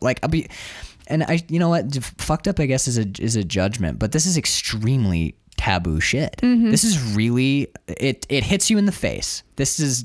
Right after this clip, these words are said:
Speaker 1: and it's not backing down at all. And you know what? It doesn't even end there.
Speaker 2: Nope.
Speaker 1: Next page.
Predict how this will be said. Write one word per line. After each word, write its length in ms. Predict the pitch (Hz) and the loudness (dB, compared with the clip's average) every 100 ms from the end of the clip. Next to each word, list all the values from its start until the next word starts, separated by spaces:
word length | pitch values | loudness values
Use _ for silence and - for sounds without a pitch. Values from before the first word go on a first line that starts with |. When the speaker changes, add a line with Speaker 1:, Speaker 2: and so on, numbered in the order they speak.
| - | -6
Speaker 1:
and 120 | 135 147 | -2 -2
it's 260 | 127 123 | -2 -2
not 220 | 113 117 | 0 0
backing 340 | 90 139 165 151 | 2 0 0 0
down 260 | 139 175 90 | 2 2 2
at 100 | 110 | 0
all. 340 | 151 - - - - - - - - _ | 0 -4 -8 -14 -20 -20 -20 -20 -20 _
And 140 | 131 | 2
you 60 | 131 | 2
know 100 | 135 | 4
what? 280 | 127 175 - _ - | 4 2 -2 _ -2
It 260 | 120 85 | -2 -2
doesn't 300 | 101 151 175 | 2 4 4
even 240 | 180 165 156 | 4 4 4
end 240 | 180 156 | 4 4
there. 320 | 82 - - - - - | 0 -2 -8 -14 -14 -6
Speaker 2:
Nope. 540 | 208 165 165 180 233 - - - _ - - | -2 -2 -2 -2 -4 -6 -8 -8 _ -20 -4
Speaker 1:
Next 360 | 147 170 - - | 0 2 0 -2
page. 600 | 208 226 156 120 - - | 0 2 2 2 0 -4